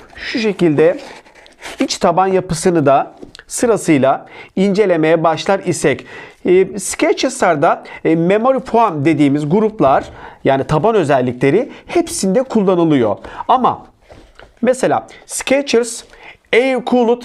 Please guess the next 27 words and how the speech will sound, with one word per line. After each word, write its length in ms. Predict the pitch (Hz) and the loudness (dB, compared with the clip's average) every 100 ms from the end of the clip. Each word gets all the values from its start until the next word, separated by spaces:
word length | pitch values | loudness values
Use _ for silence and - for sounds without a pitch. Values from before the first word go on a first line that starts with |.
| - - - | -12 -20 -4
Memory 360 | 165 233 240 240 | 0 2 2 0
Foam 380 | - 226 170 117 - 143 | 0 2 2 -2 -6 0
diye 180 | 160 147 | 2 2
tabir 320 | 202 226 202 | 2 2 2
ettiğimizde 760 | 208 208 175 165 131 147 143 | 0 0 0 2 0 0 0
bu 120 | 214 311 | -2 -2
tarz 380 | 180 175 135 | 0 0 0
bir 240 | 151 156 - - - - | 2 2 -2 -12 -18 -4
taban 280 | 160 156 202 | -2 0 0
yapısı 540 | 190 - - 233 - - - | 0 -2 -2 -2 -2 -8 -6
yastıklı, 800 | 156 226 240 - - 147 147 185 - - - | 0 0 0 -4 -4 0 0 0 -8 -20 -6
konforlu, 800 | - 247 247 - 160 127 123 170 - - - | 0 0 0 0 0 0 0 0 -4 -8 0
aynı 320 | 262 285 240 | 0 2 0
zamanda 580 | 165 143 135 127 240 240 - | 0 0 0 2 0 -2 -6
hava 280 | 180 190 233 | 0 2 2
alma 380 | 214 214 220 | 2 2 2
özelliği 500 | 254 202 160 143 135 | 2 2 2 2 2
olan 440 | 170 226 214 262 - - | 2 2 2 0 -6 -6
iç 200 | 269 - | -4 -2
taban 460 | 175 151 165 180 | 0 2 0 -2
kullanılıyor 580 | 175 180 160 147 139 135 | -4 0 2 2 2 2
arkadaşlar. 600 | 131 127 127 120 - 113 - - - | 2 0 -2 -2 -2 -4 -4 -12 -8
Yani 220 | - 151 156 | -2 -2 0
çünkü 360 | 233 190 196 | -2 -2 0
Air 220 | 202 240 | 0 0
Cooled 320 | - 247 233 226 | 0 0 0 0
dediğimiz 440 | 165 202 262 247 | 0 0 -2 -6